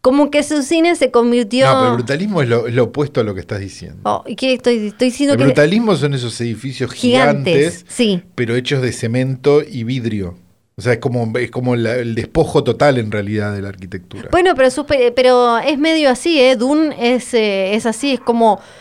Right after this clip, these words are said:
Speaker 1: em, la riqueza visual viene de, o
Speaker 2: Sí,
Speaker 1: lo
Speaker 2: hay
Speaker 1: que
Speaker 2: un perro.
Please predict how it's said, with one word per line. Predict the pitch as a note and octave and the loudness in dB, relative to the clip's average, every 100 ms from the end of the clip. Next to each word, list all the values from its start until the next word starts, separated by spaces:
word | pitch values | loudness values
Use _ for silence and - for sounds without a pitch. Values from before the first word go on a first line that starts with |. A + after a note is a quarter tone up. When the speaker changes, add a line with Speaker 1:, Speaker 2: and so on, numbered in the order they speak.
| - _ _ - | -20 _ _ -2
Speaker 1:
em, | G#3 G#3+ G3 G3 F#3+ F#3+ F#3 F3+ - | 2 4 2 0 -4 -4 -6 -8 0
la | A3 A#3 A3+ | 2 4 2
riqueza | A3 A3 A3+ D#4+ D#4 D#4 | 0 -6 -4 -4 2 2
visual | B3 A3 - C4+ C#4 C#4 C#4 D#4 | 2 -2 0 2 4 4 2 2
viene | B3+ A#3 A#3+ A#3+ B3+ C4+ C#4 A#3+ | -2 0 0 2 2 2 2 0
de, | G3+ G#3+ G#3+ A3 A#3+ B3 - | 0 0 2 2 0 -4 -2
o | F#3+ E3+ | 2 4
Speaker 2:
Sí, | E3+ | 4
Speaker 1:
lo | |
Speaker 2:
hay | - | 4
Speaker 1:
que | B2 | 4
Speaker 2:
un | A2 | 2
perro. | G2+ F2 - | -2 -4 -8